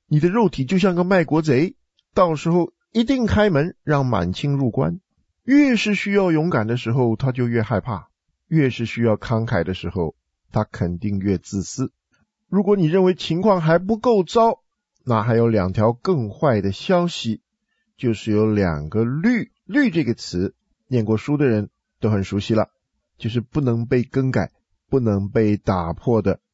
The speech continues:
无论在什么情况之下，都会照他的规矩演变下去，那个叫做律，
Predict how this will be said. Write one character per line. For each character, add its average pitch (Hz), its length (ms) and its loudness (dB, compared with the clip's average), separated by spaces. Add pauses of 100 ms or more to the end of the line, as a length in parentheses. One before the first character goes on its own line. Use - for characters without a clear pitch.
(280)
无 175 140 4
论 240 240 2
在 165 200 4
什 131 220 -4
么 185 120 0
情 110 260 -4
况 110 300 -2
之 107 140 -8
下， 131 240 -2 (260)
都 151 140 0
会 143 120 2
照 147 360 0
他 - 260 -2
的 180 80 0
规 220 240 0
矩 147 300 0
演 110 440 2
变 175 260 4
下 120 200 0
去， - 280 -8 (240)
那 127 200 0
个 98 80 0
叫 90 180 0
做 87 180 -2
律， 101 260 0